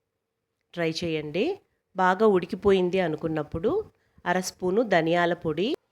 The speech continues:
హాఫ్ స్పూన్ చికెన్ మసాలా, హాఫ్ స్పూన్ గరం మసాలా, కొద్దిగా చిల్లీ పౌడర్ వేశాను. already పచ్చిమిర్చి వేశాను కాబట్టి కొంచెం కొత్తిమీర, కరివేపాకు, ఒక్క స్పూన్ ఆయిల్ వేసుకున్నాను.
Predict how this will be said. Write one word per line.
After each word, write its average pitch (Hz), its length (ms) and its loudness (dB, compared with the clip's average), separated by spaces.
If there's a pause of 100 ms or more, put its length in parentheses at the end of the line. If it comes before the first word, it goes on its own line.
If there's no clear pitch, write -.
(680)
హాఫ్ 180 220 -4
స్పూన్ 202 320 -4
చికెన్ 180 360 -4
మసాలా, 170 440 -6 (260)
హాఫ్ 180 220 -14
స్పూన్ 226 340 -6
గరం 156 300 -4
మసాలా, 151 360 -8 (120)
కొద్దిగా 202 500 -2 (400)
చిల్లీ 185 280 -2
పౌడర్ 160 340 -2
వేశాను. 139 420 -6 (120)
already 165 340 0
పచ్చిమిర్చి 160 540 -8
వేశాను 143 400 -6
కాబట్టి 139 420 -6 (460)
కొంచెం 214 260 -2 (120)
కొత్తిమీర, 185 500 -2 (180)
కరివేపాకు, 160 760 -6 (220)
ఒక్క - 280 -12
స్పూన్ 220 280 -4 (200)
ఆయిల్ 170 320 -2
వేసుకున్నాను. 143 680 -6